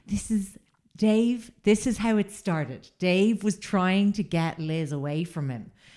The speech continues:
and was like, "If I just stalk her loads and just kinda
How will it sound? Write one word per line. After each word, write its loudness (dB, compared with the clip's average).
and 4
was 2
like, 2
"If 2
I 6
just -2
stalk 0
her 0
loads 2
and 0
just -4
kinda 0